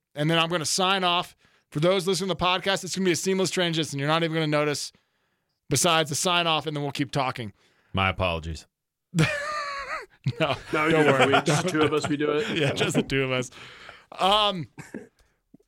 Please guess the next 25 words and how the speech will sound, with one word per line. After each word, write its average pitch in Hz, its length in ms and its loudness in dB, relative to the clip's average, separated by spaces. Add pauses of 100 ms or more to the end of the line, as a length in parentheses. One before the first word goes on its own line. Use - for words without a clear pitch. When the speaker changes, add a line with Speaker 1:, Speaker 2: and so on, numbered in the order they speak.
(140)
Speaker 1:
this 156 240 4
is 170 80 -2
where 190 160 4
we 190 80 2
gotta 190 240 2
start. 185 420 2 (280)
We 151 120 -2
gotta 170 240 4
start 180 340 2
here. 175 200 2
The 156 100 -2
most 190 340 0
overrated 254 800 4
game, 226 680 2 (280)
because 185 260 2
the 180 100 0
Big 202 280 0
Ten 214 180 0
is 190 140 -2
all 220 320 4
garbage 190 640 0
this 165 300 -2
year. 165 480 2 (360)
Ohio 190 460 4
State, 196 460 0